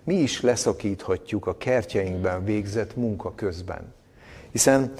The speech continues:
azt mondja a Szentírás a kilencedik versben, hogy, ö,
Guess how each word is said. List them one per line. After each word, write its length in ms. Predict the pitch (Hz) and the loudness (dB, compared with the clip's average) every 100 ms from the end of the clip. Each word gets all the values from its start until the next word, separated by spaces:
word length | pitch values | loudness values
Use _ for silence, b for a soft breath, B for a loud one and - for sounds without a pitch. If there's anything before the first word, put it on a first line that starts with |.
| B | B
azt 240 | - 147 143 | 2 2 6
mondja 280 | 113 110 | 8 8
a 40 | 110 | 8
Szentírás 920 | - 135 117 107 98 98 107 - - | 6 2 4 4 4 4 2 -2 -6
a 60 | - | 2
kilencedik 640 | 139 123 95 107 98 95 | 4 6 6 4 4 4
versben, 720 | 101 110 95 92 101 113 107 - - - - _ _ _ _ - - | 6 6 6 4 4 2 -2 -10 -20 -20 -20 _ _ _ _ -18 -4
hogy, 380 | 113 107 110 | 6 8 10
ö, 160 | 110 | 8